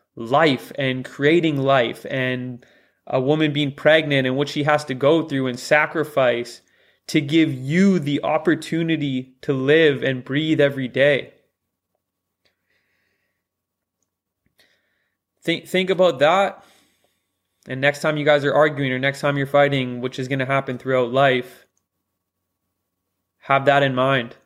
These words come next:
Take a step back and remember all the sacrifices they made for you to be here.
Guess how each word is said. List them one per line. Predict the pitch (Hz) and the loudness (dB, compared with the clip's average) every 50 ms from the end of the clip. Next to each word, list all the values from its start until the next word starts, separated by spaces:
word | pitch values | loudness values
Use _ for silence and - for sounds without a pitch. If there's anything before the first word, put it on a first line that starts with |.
| _ _ _ _ _ _ _ _ _ _ | _ _ _ _ _ _ _ _ _ _
Take | - 135 127 | -12 -10 -10
a | 131 | -8
step | - - 139 131 127 | -2 0 0 0 2
back | - 135 135 139 135 - | 2 4 4 4 2 0
and | 127 127 | -4 -6
remember | 127 127 131 135 135 131 135 123 120 - - _ _ _ _ _ _ - | -4 -2 -2 -2 0 0 0 -2 -2 -4 -10 _ _ _ _ _ _ -4
all | 127 | -2
the | 123 123 | -2 0
sacrifices | - - 139 139 139 135 127 - 131 123 123 - 120 117 | 2 2 2 2 2 -2 -2 0 0 0 0 -2 -6 -4
they | 127 127 127 | -2 -2 0
made | 131 131 131 131 127 | 0 0 0 0 -2
for | - 131 | -4 -8
you | 127 123 131 131 | -8 -6 -4 -4
to | 123 | -6
be | 120 120 131 135 135 | -4 -4 -4 -2 0
here. | 135 131 120 120 - | 0 0 -2 -2 -6